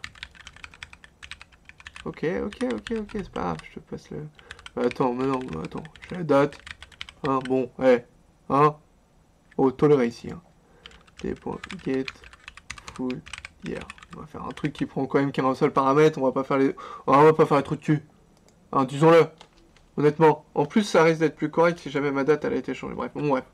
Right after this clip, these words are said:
J'ai bien fait de pas faire le trou de cul. Alors, on va voir ce qui se passe maintenant. Il me log mes trucs. Et il me dit ça,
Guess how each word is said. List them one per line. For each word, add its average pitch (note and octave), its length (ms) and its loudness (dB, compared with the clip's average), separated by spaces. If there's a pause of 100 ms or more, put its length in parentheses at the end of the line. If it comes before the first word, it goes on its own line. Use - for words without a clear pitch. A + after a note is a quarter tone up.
(1000)
J'ai - 140 -10
bien C3+ 140 -4
fait B2 120 -8
de - 60 -14
pas B2+ 100 -6
faire C3+ 160 -10
le C3+ 80 -8
trou - 140 -16
de - 60 -20
cul. - 200 -12 (1400)
Alors, D#3+ 260 4
on A2+ 40 -2
va B1+ 80 -2
voir G1+ 140 -10
ce - 80 -18
qui - 80 -20
se - 60 -14
passe - 220 -14
maintenant. - 180 -16 (1700)
Il E3 100 -2
me D3+ 80 -2
log C#3+ 200 -4
mes B1+ 300 -10
trucs. G3+ 520 2 (640)
Et - 100 -14
il A2 60 -14
me - 60 -14
dit - 140 -14
ça, - 680 -14